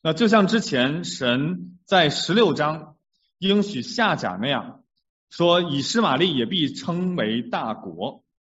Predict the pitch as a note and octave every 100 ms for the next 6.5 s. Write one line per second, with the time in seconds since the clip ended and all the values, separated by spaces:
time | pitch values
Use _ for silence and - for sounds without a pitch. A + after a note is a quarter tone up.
0 | _ _ _ - G#3 E3 F3 C3+ D#3 C#3
1 | C#3 G#3+ D#3 D#3+ C#3+ C#3 B2+ G2 - D#3
2 | D3 D3 D#3 E3+ _ _ _ _ _ _
3 | _ _ - F3+ F#3 F3+ D#3+ - D#3 F#3+
4 | F3+ E3+ G3+ G3 E3 D#3 A2+ A2+ C3+ -
5 | _ _ B2 C3 - F#3+ B2+ D#3 D3 -
6 | G#3 E3 F3 - -